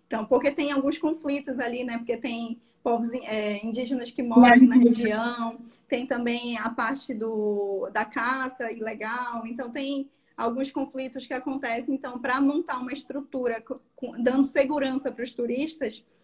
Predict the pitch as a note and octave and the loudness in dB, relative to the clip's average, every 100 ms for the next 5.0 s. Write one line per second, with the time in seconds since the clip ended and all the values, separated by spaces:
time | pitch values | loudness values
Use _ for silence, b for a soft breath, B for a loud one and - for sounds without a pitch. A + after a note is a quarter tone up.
0 | b - A#3+ B3+ B3 C4 D4+ D4 - C#4+ | b 2 2 2 0 2 0 -2 -4 -4
1 | - A#3 A#3 - D4 D#4+ D#4+ - D#4 C5+ | -4 -2 -2 -2 -6 -4 -4 -4 -4 -4
2 | B4+ A#4+ G#4+ D#4+ C4 D#4 D4+ C#4 C4+ - | -4 -10 -6 -6 -6 -8 -6 -4 -4 -4
3 | C4 B3 E4 - D4+ E4+ C#4+ D4 C#4 D#4 | -4 -4 -6 -10 -10 -8 -8 -8 -8 -8
4 | C4+ C4+ C4 C4 C4+ B3+ C4 A#3+ A#3+ C4 | -8 -6 -6 -8 -10 -8 -6 -4 -4 -6